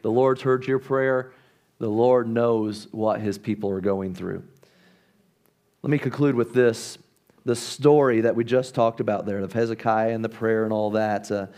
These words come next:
and it, the story is a picture, like I said, of what takes place in the time of tribulation, uh, with Jerusalem and the Antichrist.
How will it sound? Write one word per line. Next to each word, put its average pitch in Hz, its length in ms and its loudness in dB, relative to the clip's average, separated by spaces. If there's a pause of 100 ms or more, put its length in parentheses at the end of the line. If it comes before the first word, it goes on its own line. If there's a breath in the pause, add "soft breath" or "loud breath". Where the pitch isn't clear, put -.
(360 loud breath)
and 104 580 0
it, 120 200 -2
the 123 80 -4
story 156 520 2
is 113 100 0
a 110 80 0
picture, 113 420 -4
like 110 160 0
I 110 60 0
said, 117 320 0
of 101 100 -2
what 113 320 0
takes 131 260 -4
place 110 460 -2
in 104 80 -6
the 101 80 -6
time 110 440 -2
of 98 60 -8
tribulation, 117 800 -2 (440 loud breath)
uh, 104 180 0
with 107 160 0
Jerusalem 123 600 -2
and 117 120 0
the 110 140 0
Antichrist. 113 880 0